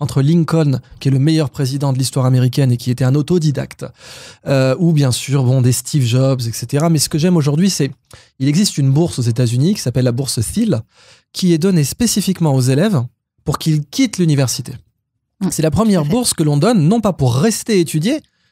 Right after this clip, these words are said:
Speaker 1: mais Peter Thiel la donne en disant, « Écoute, toi, tu es trop intelligent pour les études,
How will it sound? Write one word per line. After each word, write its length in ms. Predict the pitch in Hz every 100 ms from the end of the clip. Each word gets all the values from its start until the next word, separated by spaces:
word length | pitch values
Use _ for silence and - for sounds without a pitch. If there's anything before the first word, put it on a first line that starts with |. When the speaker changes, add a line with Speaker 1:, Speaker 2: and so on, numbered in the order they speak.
| _
Speaker 1:
mais 80 | 147
Peter 240 | 139 220 190
Thiel 300 | - 196 135
la 100 | 120
donne 260 | 135 254
en 60 | 180
disant, « 300 | 139 147 214
Écoute, 260 | 151 143 -
toi, 120 | 202
tu 160 | - 131
es 60 |
trop 180 | - 254 254
intelligent 440 | - 156 143 165
pour 140 | 143
les 120 | 127 117
études, 280 | 113 156